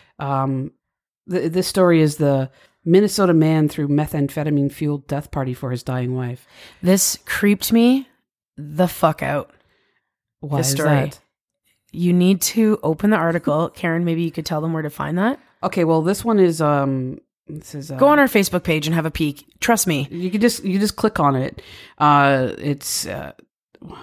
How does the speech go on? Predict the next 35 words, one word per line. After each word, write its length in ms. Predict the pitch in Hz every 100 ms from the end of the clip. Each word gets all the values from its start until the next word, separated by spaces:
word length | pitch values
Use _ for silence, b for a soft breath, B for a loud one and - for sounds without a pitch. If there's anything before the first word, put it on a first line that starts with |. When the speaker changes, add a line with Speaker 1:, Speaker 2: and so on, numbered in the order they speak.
| -
Speaker 1:
when, 200 | 180 170
w-, 140 | 165
when 140 | 170
was 140 | 180 160
it 80 | -
posted 340 | 147 143 139
by 120 | 139
Carly? 560 | 135 143 139 139 135 143
On, 360 | 135 139 135 135
uh, 340 | 131 131 127 b b b b b b _
uh, 340 | 147 143 151 160
looks 360 | 165 160 -
like 260 | 165 147 143
October 400 | 156 - 208 190
the 100 | 175
twelfth. 400 | - 175 143 -
So 80 | 156
if 100 | 147
you 60 | 156
wanna 160 | 156
scroll, 320 | - - 156 147
scroll 280 | - - 180
down 240 | 156 143 147
to 100 | 151
October 380 | 131 - 160 147
the 80 |
twelfth, 480 | 139 - 139 135 -
and 200 | 131 127 B B B B
you 180 | 160 160
can 220 | 160 151
just 200 | 170 165
see 180 | 190 208
the 100 | 214
picture 460 | - 180 - 175
of, 260 | 147 143 143